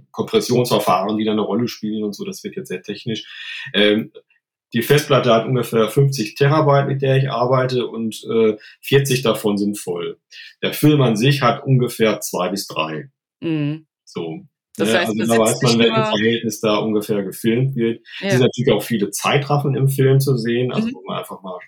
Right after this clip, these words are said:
Speaker 1: schön sieht, wie, wie der Abend, wie die Nacht hineinbricht und so. Das kostet auch viel Speicherplatz. Das sind ja später, das besteht ja quasi nur aus Fotos, die auch
Speaker 2: Ja.
Speaker 1: relativ groß sind jeweils. Aber die vier, also sind alles, das ist alles in vier K gefilmt,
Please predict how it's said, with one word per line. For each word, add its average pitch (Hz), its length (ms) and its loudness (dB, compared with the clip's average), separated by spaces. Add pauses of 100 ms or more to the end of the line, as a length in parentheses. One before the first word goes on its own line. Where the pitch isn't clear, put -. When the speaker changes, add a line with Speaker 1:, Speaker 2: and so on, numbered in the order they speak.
(120)
Speaker 1:
schön 107 360 -2
sieht, 101 320 -6
wie, 95 260 -10
wie 92 60 -12
der 85 180 -8
Abend, 110 380 -4
wie 104 80 -4
die 101 80 -4
Nacht 101 300 -6
hineinbricht 101 720 -6
und 101 160 -6
so. 101 200 -6 (320)
Das - 160 -8
kostet 127 300 0
auch 131 220 -4
viel 123 320 2 (220)
Speicherplatz. 117 800 -6
Das 95 120 -10
sind 101 160 -6
ja 101 160 -4
später, - 480 -4 (140)
das - 140 -12
besteht - 280 -4
ja 104 100 -2
quasi 92 340 -4
nur 113 160 -2
aus - 140 -6
Fotos, 147 600 -2
die - 120 -10
auch 135 220 -6
Speaker 2:
Ja. 190 140 -2
Speaker 1:
relativ - 400 -6
groß 131 280 -4
sind 135 180 -2
jeweils. 127 440 -6 (800)
Aber 104 260 2
die 101 120 -2
vier, 104 220 -2
also 101 120 -4
sind 107 120 -2
alles, 110 260 -2
das 98 160 -8
ist 101 60 -6
alles 104 240 -2
in 101 100 -4
vier 123 260 -2
K 113 340 -2
gefilmt, 139 600 0